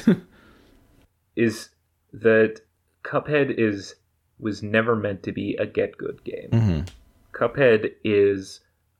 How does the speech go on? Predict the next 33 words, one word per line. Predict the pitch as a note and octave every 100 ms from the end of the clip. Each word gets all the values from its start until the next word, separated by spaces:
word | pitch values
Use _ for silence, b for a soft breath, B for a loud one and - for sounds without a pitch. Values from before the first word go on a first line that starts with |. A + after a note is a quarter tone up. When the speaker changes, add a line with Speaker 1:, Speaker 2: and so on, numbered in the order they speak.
| G#2+
Speaker 1:
about, | G2+ G2 G2 F#2+ G2 - - _
m-, | B2 - _ _ _ _
Cuphead | - F3 F3+ D3+ -
is | - A2 G#2 G2+ G2 - _ _ _ _ _ _ _ _ _
challenging | - - C#3 D3 C#3+ B2+ A2+ G#2+ G#2 G2+ - _ _ _ _ _ -
in | G#2+
the | G2+
best | F#2+ F#2+ -
possible | - - - - -
sense. | - - _ - -
Speaker 2:
Yeah. | F#3+ A#2 C#2+ - _ b b b b b b -
It | C#3
encourages | C#3 - D3+ C#3+ A#2+ G#2
you | G#2+
to | F2
learn. | D#2+ D#2 G1+
It | C2
doesn't | A2+ A2+ A2+
encourage | F#2+ G2 F2 E2+
you | D#2
to |
quit. | - - G1+ - _ _ _ _ _ b b
Speaker 1:
If | B2 A#2
you | A#2
will, | C3 A#2
failure | D3+ D3 D3 B2+ A2
is | A2 G#2+ F#2+
just | A2+ G#2+ -
the |
first | - A2 G#2
step | - G2+ -
to |
success. | F#2+ - - A2+ - - -